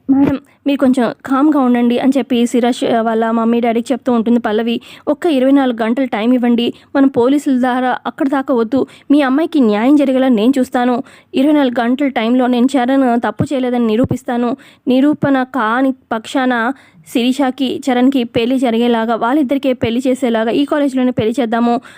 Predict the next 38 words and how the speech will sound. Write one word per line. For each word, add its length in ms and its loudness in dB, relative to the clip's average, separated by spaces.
అని 160 2
చెప్పి 340 -4
అంటూ 200 2
ఉంటుంది. 520 0
"ఏం 100 4
మాట్లాడుతున్నావు 440 0
పల్లవి?" 300 -2
అని 160 0
సుమలత 340 -2
అంటూ 240 0
ఉంటే, 240 0
"అవును 200 2
మేడం, 320 0
న్యాయం 360 2
ఎవరికైనా 460 0
న్యాయమే 420 0
కదా. 260 -2
నిజంగా 320 2
చరణ్ 300 0
తప్పు 280 -4
చేస్తే 420 -2
ఖచ్చితంగా 440 -2
పెళ్లి 320 -4
చేసుకోవాల్సింది 540 -2
శిరీషని, 540 0
కానీ 240 4
చరణ్ 320 0
మీద 180 2
నాకు 280 0
హండ్రెడ్ 360 2
పర్సెంట్ 240 0
నమ్మకం 340 0
ఉంది, 280 0
తను 120 4
తప్పు 240 -4
చేయలేదని. 560 0
అది 140 2
నేను 500 2